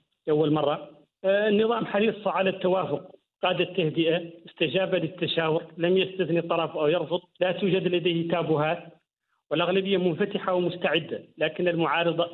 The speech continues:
تناور وتنقسم وتتهرب. النظام كسلطة ليس طرفاً في التشاور بين الأحزاب، ولكن الرئيس ملتزم بتطبيق التوصيات، وفي الحقيقة أننا لسنا في أزمة حتى نستجدي الحوار،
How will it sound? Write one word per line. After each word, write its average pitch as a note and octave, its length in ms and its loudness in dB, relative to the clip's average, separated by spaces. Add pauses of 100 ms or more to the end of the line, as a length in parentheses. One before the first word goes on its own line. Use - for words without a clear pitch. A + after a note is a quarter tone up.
(260)
تناور E3+ 420 2
وتنقسم E3 840 -2
وتتهرب. C#3+ 600 0 (260)
النظام G3 420 2
كسلطة F#3+ 400 0
ليس E3+ 200 0
طرفاً E3+ 420 0
في E3 60 -2
التشاور E3+ 460 -2
بين D#3+ 180 2
الأحزاب، D#3 600 -2 (120)
ولكن D3+ 420 -2
الرئيس D#3+ 400 0
ملتزم F3+ 500 -2 (160)
بتطبيق D#3+ 480 -4
التوصيات، E3+ 840 -4
وفي C3+ 120 -4
الحقيقة F3 360 -4
أننا E3+ 360 2
لسنا F3 280 0
في F3 260 0
أزمة E3 260 -2
حتى - 320 -4
نستجدي D#3 540 -2
الحوار، D3+ 520 0